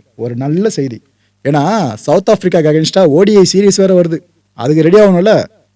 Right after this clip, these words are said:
தலைவன் அதுக்காக தான் இந்த டோர்னமெண்ட்ல போய் இறங்குறாப்ல. அன்பார்ந்த கிரிக்கெட் ரசிகர்கள், இந்த கான்டென்ட்டை பொறுத்த வரைக்கும் நாமெல்லாம் சிந்திக்க வேண்டிய ஒரே ஒரு விஷயம், நிறைய பேர் சொல்லுவோம்ல, "இந்த டீமுக்கு இவர் தான்ப்பா முகம், இந்த டீம்ல இந்த மூணு பேர் தான்ப்பா அச்சாணியே, இவங்க இதெல்லாம் தாண்டி வெளியே போக மாட்டாங்கப்பா."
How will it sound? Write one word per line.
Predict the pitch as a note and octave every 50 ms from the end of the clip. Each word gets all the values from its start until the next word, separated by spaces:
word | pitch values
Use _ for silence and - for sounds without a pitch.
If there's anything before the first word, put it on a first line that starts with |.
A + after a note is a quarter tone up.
| _ _
தலைவன் | C#3 D3 F#3 G3+ F#3 D#3+
அதுக்காக | D#3 E3+ D#3+ F3 D#3+ F3
தான் | G3+ F#3+
இந்த | D3 C#3+ D3+ -
டோர்னமெண்ட்ல | D#3+ F3+ F#3+ F#3 D#3+ D#3 D3+
போய் | B2 C3+ B2+
இறங்குறாப்ல. | C3+ - C3 B2+ A2+ - G2 G2 - _ -
அன்பார்ந்த | A2+ A#2 B2+ C#3 D3 D3+ D#3 C#3+
கிரிக்கெட் | C3+ D3+ C#3 C#3 A2+
ரசிகர்கள், | C#3 C#3 - - E3 E3+ D#3 E3+ F#3
இந்த | C3 C#3+ D3 E3
கான்டென்ட்டை | - E3+ F#3 F3+ G3 F3+ D#3+ D3+ D3+
பொறுத்த | C#3+ C3 -
வரைக்கும் | - D#3 C#3
நாமெல்லாம் | C3 C#3+ E3+ F#3 F#3 F#3 F3+
சிந்திக்க | - D#3 D#3 D#3 D3 D3
வேண்டிய | C3+ A#2+ A#2
ஒரே | B2 B2+ D3 E3 F#3+
ஒரு | G3+ F3 C3+
விஷயம், | A2 G#2+ - G2+ G2+ - _ _ _ _ _ _ _ _ _ _ _ _ _ _ _ _ _ _
நிறைய | - D3+ F#3 G#3+
பேர் | A#3 A#3+ A3 -
சொல்லுவோம்ல, | G#3 G3+ G3+ F3 D#3+ E3+ D#3+ B2 G2+ A#2 _ _ _ _ _ _ _ - - _ _ _ _ _ _
"இந்த | - A#2 C3+ D#3 F3 F3+ F#3 F3 -
டீமுக்கு | G#3+ A3+ A#3 A3+ G#3+ A#3
இவர் | G#3 E3 D#3+ D3+
தான்ப்பா | E3+ F3+ F#3 F#3+ D#3
முகம், | C3 A2+ A2+ B2 A2+ A#2+ _ _ _ _ _ _ _ _ _
இந்த | - E3+ A3 A#3+ B3 G3
டீம்ல | - F#3 G3+ A#3+
இந்த | A3+ G3+ D#3
மூணு | C#3+ F#3 A3 A3+ F3
பேர் | G#3 F3+
தான்ப்பா | E3+ F#3+ G3 G3 E3+ B2+ - _ _
அச்சாணியே, | - C#3 - - - G#3+ F#3 D#3+ C#3 C3+ C3+ A#2+ - - _ _ _ _ _ _ _ _ -
இவங்க | D3 F3+ F#3+ A3+ A3+ G3+
இதெல்லாம் | E3+ D3 F#3+ A#3 C4 A#3+
தாண்டி | - G3 G3+ F#3+ F3+
வெளியே | D#3+ F3+ G3
போக | E3+ D3 E3 F3
மாட்டாங்கப்பா." | E3 C#3 A#2 G#2+ G2 G2 - G2